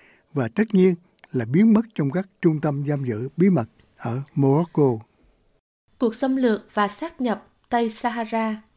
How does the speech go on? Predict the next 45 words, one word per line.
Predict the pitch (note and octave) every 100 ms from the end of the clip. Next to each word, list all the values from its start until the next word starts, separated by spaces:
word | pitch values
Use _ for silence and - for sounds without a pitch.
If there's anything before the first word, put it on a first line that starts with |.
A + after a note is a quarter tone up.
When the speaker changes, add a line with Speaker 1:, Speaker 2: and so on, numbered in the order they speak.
| _ _
Speaker 2:
của | G#3 -
Maroc | B3 A#3+ A#3 D#4+ D4
và | G#3+ G#3 G3
Mauritania | F#3+ A3 A3+ A3 A3 A3+ A3 A3 G#3+ G#3 G3+ _
vào | G3+
những | F#3+ G3
năm | A3+
một | G#3+ F#3+
nghìn | F#3+ F3+
chín | - A#3+
trăm | B3+ G#3
bảy | G3+
mươi | G#3+ A3+ G#3+ G#3+ _ _ _ _ -
đã | G3+
bị | A3
cộng | - G3 G3
đồng | G3+ F#3+
quốc | - C#4
tế | A3 A#3
lên | C4 A3+
án | G3 G3+ D4+
là | A3+ G#3 F3+
vi | A3
phạm | G#3+ G#3 F3+
luật | F3+ F#3
pháp | C4 C4+
quốc | C4+ -
tế, | G#3 G#3 D4+ _ _ _ _ _ _ _
và | A#3
hai | A3 A#3 B3+
nước | D#4 E4+
này | A3+ F#3+
đã | F#3+
phớt | - D4+
lờ | A#3+ G#3 F#3+
phán | - A#3 B3+
quyết | C#4+ E4+
của | G3
Tòa | G3
án | - A3+
Công | B3+ A3
lý | G3+ A3
Quốc | B3 D4 -
tế. | G#3 A3+ D#4 _ _ _ _ _ _ _ _
Phán | C4